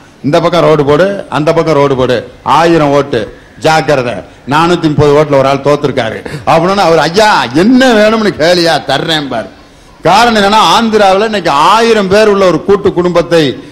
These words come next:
மகிழ்ச்சியாக ஒரு ஆள் நடத்திக்கிட்டு இருக்காரு. அந்த குடும்பம் எப்படி இருக்கும்? ஒன்னா துணி எடுக்க போனா ஜவுளி கடை எவ்வளவு ஜாலியா இருக்கும் யோசனை பண்ணி பாருங்க. ஆயிரம் பேரும் போனா அந்த ஜவுளி கடைக்கு யோகா. ஆயிரம் பேரும் ஒன்னா போனாக்க அந்த ட்ரெயின்ல என்னத்துக்காக?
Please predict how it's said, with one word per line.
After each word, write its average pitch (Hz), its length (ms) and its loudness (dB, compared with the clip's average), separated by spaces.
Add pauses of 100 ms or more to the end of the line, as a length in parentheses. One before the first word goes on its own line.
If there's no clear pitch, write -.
(180)
மகிழ்ச்சியாக 208 640 0
ஒரு 170 160 2
ஆள் 180 120 0
நடத்திக்கிட்டு 160 440 -4
இருக்காரு. 143 340 0 (420)
அந்த 175 260 0
குடும்பம் 214 360 0
எப்படி 190 240 0
இருக்கும்? 143 300 -2 (540)
ஒன்னா 208 460 2
துணி 202 180 0
எடுக்க 185 280 0
போனா 180 240 0
ஜவுளி 190 380 2
கடை 175 220 2
எவ்வளவு 170 300 2
ஜாலியா 180 360 0
இருக்கும் 156 220 -2
யோசனை 170 200 -2
பண்ணி 151 180 -4
பாருங்க. 127 360 -4 (380)
ஆயிரம் 180 540 2
பேரும் 202 240 2
போனா 170 560 0 (200)
அந்த 151 200 0
ஜவுளி 190 360 2
கடைக்கு 170 360 0
யோகா. 143 420 0 (580)
ஆயிரம் 202 520 2
பேரும் 214 220 2
ஒன்னா 208 260 0
போனாக்க 190 500 0
அந்த 180 260 -2
ட்ரெயின்ல 202 480 0
என்னத்துக்காக? 160 580 -4